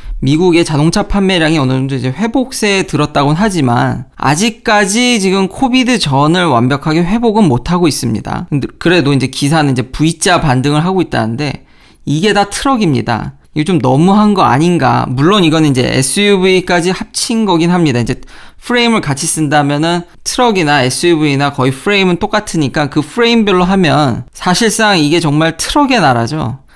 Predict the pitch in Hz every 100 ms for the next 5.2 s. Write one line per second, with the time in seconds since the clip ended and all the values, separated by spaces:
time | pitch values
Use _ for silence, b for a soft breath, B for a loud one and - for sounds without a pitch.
0 | b b b - 160 208 233 226 240 247
1 | 247 160 123 135 196 196 214 214 - 208
2 | 196 175 196 196 - 220 220 160 127 135
3 | 160 - 151 143 - 143 - - 127 117
4 | 123 123 156 226 233 220 208 139 139 170
5 | 107